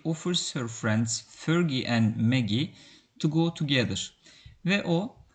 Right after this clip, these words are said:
arkadaşları Fergie ve Maggie'ye birlikte gitmeyi teklif ediyor. Fergie accepts the offer, but Maggie refuses it because she has an excuse.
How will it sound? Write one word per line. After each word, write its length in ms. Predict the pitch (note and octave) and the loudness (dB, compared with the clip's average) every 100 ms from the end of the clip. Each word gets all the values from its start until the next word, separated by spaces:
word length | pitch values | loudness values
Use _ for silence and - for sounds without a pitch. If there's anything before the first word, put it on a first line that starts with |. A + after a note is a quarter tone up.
| - | -2
arkadaşları 880 | D3+ D#3 D3 D3 - C#3+ D3 F#3 | 0 2 0 0 -2 -2 -2 -2
Fergie 520 | - - D#3 D3+ D3 B2+ | -4 0 2 4 2 2
ve 220 | A#2 G#2+ | 0 0
Maggie'ye 760 | A#2 A2+ D3 B2+ A#2 B2 G#3+ - _ _ - | 0 2 2 2 0 0 -2 -8 _ _ -8
birlikte 460 | B2 D#3+ E3+ - | 2 2 2 0
gitmeyi 400 | F#3+ D3 - A2+ | -2 -2 0 0
teklif 320 | A2+ - - D3 | -2 -6 -4 -2
ediyor. 640 | D3 F3 F#3 - - - _ | 0 0 -2 -10 -16 -18 _
Fergie 500 | - - G#3+ G#3 - | -8 -2 -2 -2 -4
accepts 520 | E3+ - G3 F#3 - | -2 -2 -2 -4 -4
the 180 | - - | -4 -6
offer, 600 | - A2 A2+ C3+ F#3+ E3+ | -2 -4 -2 -4 -4 -2
but 280 | C#3+ C#3 - | -2 -2 -4
Maggie 420 | B2+ C#3 D3 F3+ | 0 0 2 2
refuses 600 | C3+ B2 C#3+ D3 D#3 D#3+ | 2 -2 -2 0 0 0
it 240 | D#3+ E3+ - | -2 -4 -4
because 340 | C3+ C3 B2 | -6 -4 0
she 360 | - - C3 B2 | 0 0 -2 -2
has 360 | B2+ B2+ A#2+ | -2 -2 -2
an 160 | B2+ B2+ | -2 -2
excuse. 680 | B2+ - - E3+ G#2+ - - | -4 -6 -4 -2 -2 -2 -4